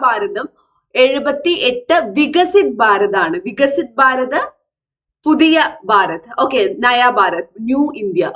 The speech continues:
ഓക്കെ, വികസിത് ഭാരതും നയാ ഭാരതും. എഴുപത്തിയെട്ട് വികസിത് ഭാരത്, എഴുപത്തിയൊൻപത് നയാ ഭാരത്. ഇനി അടുത്ത ചോദ്യം ഇതാണ്, which of the following is or are true regarding ratio of national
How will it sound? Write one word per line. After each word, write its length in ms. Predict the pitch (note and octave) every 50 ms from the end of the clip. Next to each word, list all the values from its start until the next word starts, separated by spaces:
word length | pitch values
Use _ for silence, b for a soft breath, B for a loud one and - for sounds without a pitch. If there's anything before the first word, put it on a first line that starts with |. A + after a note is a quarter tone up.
| - C4
ഓക്കെ, 140 | B3+ B3+ G#3+ - - _ _ _ _ A3
വികസിത് 460 | C4+ - D4 D4 D4 D#4+ F4 C4+ A3+ -
ഭാരതും 420 | C4 B3+ B3+ B3 B3 - C4 D4+ C5+ - D4 A#3+
നയാ 280 | A#3+ A#3 A#3+ B3+ C#4 C#4+ C#4 C4+ A#3+
ഭാരതും. 380 | G3+ F#3+ F3+ F#3 F3 - E3 - _ A3
എഴുപത്തിയെട്ട് 600 | A3 A#3 B3 A#3+ A#3+ C#4+ B3+ A#3+ B3 - - D#4 D4+
വികസിത് 420 | C4 - - A3+ A3 - B3+ G3 F#3+ G#3+
ഭാരത്, 380 | A3+ A3+ G#3+ A3 G3+ F#3+ C#4+ - - B B B B B B - C4
എഴുപത്തിയൊൻപത് 680 | C#4 C#4+ C#4 C#4 C#4+ C#4+ C4+ B3+ B3 B3+ B3+ B3+ E4 - - - C4
നയാ 280 | C#4+ D4 D4+ D#4 D#4 D4+ C#4+ -
ഭാരത്. 340 | G#3 F#3 F3 E3 - - - - -
ഇനി 140 | C4+ E4 - -
അടുത്ത 220 | - - - - D#4 -
ചോദ്യം 260 | C#4 B3 G#3 G3 G#3+ G3+ G3
ഇതാണ്, 340 | F#3 F3 D#3+ D#3+ E3 F#3 A#3 F4+ G#4 b b b b b -
which 160 | D4+ - F4+
of 60 | E4+ F4 G4
the 60 | F#4+ G4
following 420 | F4 E4 D#4+ D#4+ D#4 D#4 D#4 E4+ D#4+ D4+ C#4+
is 120 | D4 C#4 - E4 D#4
or 40 | D#4 - - A#3+
are 120 | A3+ A#3+ - - - -
true 240 | - F4 F#4+ G4 F#4+ D4+
regarding 460 | C4+ - A#3+ A#3+ A#3 A3 G#3 C4 D4 D#4 - _ _ _ _ _ _ _ _ _ _ _ _ _ _ _ _ - - D4
ratio 440 | D4+ D#4 E4+ D#4+ - - F4 F4 F4 F4 D#4 D4+
of 80 | - - - - _ _ _ _ _ G3+ A#3+ C4+
national 500 | C4+ C#4 - - - D4+ D4 D#4 D#4+ E4+